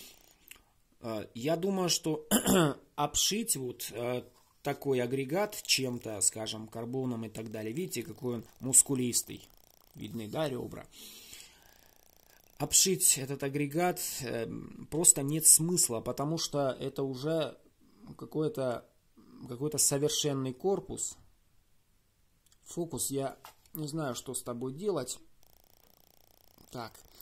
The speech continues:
И видите, да, похоже на какую-то древесину обработка.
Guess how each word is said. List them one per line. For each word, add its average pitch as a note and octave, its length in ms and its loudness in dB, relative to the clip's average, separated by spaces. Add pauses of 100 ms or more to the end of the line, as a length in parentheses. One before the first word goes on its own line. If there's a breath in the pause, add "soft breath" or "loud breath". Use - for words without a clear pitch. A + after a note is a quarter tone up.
(460 loud breath)
И D3+ 120 -2
видите, C3 420 -2
да, D3+ 260 -4 (140)
похоже E3 460 2
на C#3 160 -2
какую-то B2+ 420 -4
древесину A#2+ 840 -2
обработка. A2+ 640 -8